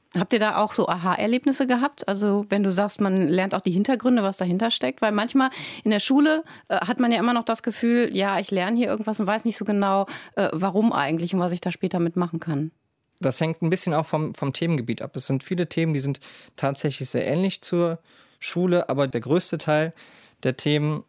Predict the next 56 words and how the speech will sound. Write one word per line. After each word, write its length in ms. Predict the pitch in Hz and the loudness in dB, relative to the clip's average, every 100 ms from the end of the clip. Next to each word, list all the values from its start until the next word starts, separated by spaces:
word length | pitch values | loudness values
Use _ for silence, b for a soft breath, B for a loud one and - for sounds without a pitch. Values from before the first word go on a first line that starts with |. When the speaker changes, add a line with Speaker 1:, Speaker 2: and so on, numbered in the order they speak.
| - | -8
Speaker 2:
verwendet 340 | - 143 147 | -2 0 0
ganz 280 | - 156 - | 0 0 0
neue 180 | 151 147 | 0 0
Konzepte. 560 | - 135 - 127 - | -2 -2 -2 -4 -4
Wir 80 | 113 | -2
haben 120 | 117 | 2
dann 280 | 120 120 117 | 2 0 0
ein 40 | 117 | -4
Axiomensystem, 920 | - - 165 180 175 147 - - 135 | -4 -2 0 2 2 0 -2 -2 0
das 100 | 123 | 0
ist 100 | 123 | -2
ganz 200 | 131 - | -2 -2
neu 80 | 131 | -2
in 60 | |
der 80 | 127 | -2
Schule. 120 | - | 0
In 40 | 127 | 0
der 80 | |
Schule 180 | 120 165 | 0 0
lernt 220 | 151 156 | 0 0
man 120 | 151 139 | 0 0
häufig 380 | 147 151 151 - B B B B B - | 0 0 -4 -6 B B B B B -2
aufgabenorientiertes 1300 | 165 - 147 135 120 131 123 - 139 131 123 - - | -2 0 -2 0 0 0 -2 0 -2 0 -2 -4 -2
Rechnen. 540 | 123 120 - 113 110 | -2 -2 -2 -2 -2
Ich 120 | - | -2
weiß 240 | 135 131 - | 0 0 0
nicht, 180 | 120 127 | -2 0
äh, 100 | 117 | -2
vielleicht, 420 | 131 127 131 - | 0 0 0 -4
äh, 240 | 120 120 - - | -2 -2 -4 -6
weißt 260 | 131 147 - | -2 0 0
du 40 | |
das 200 | 143 139 | 0 0
auch, 300 | - 151 - - B B B B | 2 0 -2 -10 B B B B
äh, 140 | 135 131 | -2 0
dass 200 | 147 - | 0 0
man 180 | 143 135 | 0 2
häufig, 520 | 160 185 - 170 - | 2 2 0 -2 0
äh, 200 | 147 143 | 2 2
auf 180 | 147 - | 2 0
eine 100 | 123 | 0
Aufgabe 340 | 156 - 143 | 2 0 2
hintrainiert 500 | 143 180 - 131 120 | 2 2 2 2 2
wird. 200 | 120 113 | 0 0
Und 60 | 123 | 2
dann, 200 | 123 123 | 0 2
dann 240 | 127 123 | 0 0
lernt 300 | 92 127 151 | 0 0 2
man 80 | 156 | 0
diese 180 | 143 123 | 0 2
Aufgabe 340 | 135 139 127 | 0 0 -2
und 60 | 143 | 0
dann 80 | 139 | 0
rechnet 300 | 147 151 - | 0 -2 -2
man 160 | 139 | 0
dann 180 | 139 135 | 0 -2